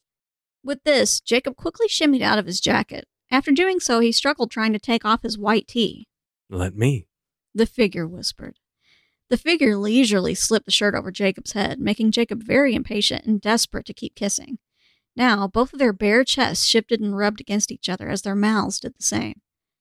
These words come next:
Speaker 1: The silk of the figure's skin was intoxicating to Jacob. Everything was making Jacob so lightheaded that he finally had to take a moment to catch his breath, his breathing slow and heavy, both of them practically panting. Jacob's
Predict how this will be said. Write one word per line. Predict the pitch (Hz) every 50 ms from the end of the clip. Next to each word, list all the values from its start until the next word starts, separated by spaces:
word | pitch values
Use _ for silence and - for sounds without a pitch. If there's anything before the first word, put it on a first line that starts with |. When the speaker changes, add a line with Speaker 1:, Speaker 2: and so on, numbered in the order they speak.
| _ _ _ _ -
Speaker 1:
The | 233
silk | - - - 311 320 330 - -
of | 202
the | 196 196
figure's | - - 226 214 220 202 202 -
skin | - - 214 208 185 - 220 202 -
was | - -
intoxicating | 208 - - - 254 269 - - - - - 196 165 160 - 185
to | 202
Jacob. | - - - - - - - - _ _ _ _ _ _ _ _ -
Everything | 254 269 302 294 - 294 285 254
was | 226 -
making | 208 202 208 - 202 208
Jacob | 196 - 208 202 - - -
so | - - - 269 302
lightheaded | 311 262 240 247 226 196 185 226 226 208 - - -
that | - -
he | 202
finally | 208 - 269 311 339 320 262 269
had | 226 202
to | 190
take | - - 233 -
a | 202
moment | 190 196 214 220 - -
to | 202
catch | - 226 202 - -
his | 208 -
breath, | _ - 202 190 - - _ - _ _ _ _ _ _ _ _
his | - 240 208
breathing | - - 247 269 254 - - -
slow | - - - 226 208 220 233 247 240
and | 214 190
heavy, | 190 220 208 196 - - - - - _ _ _ _ -
both | 277 330 -
of | -
them | - 226 196
practically | - - - 226 - - _ - - -
panting. | - - 208 214 233 226 - - - 240 - _ _ _ _ _ _ _ _ _ _ _ -
Jacob's | - 277 320 - 440 -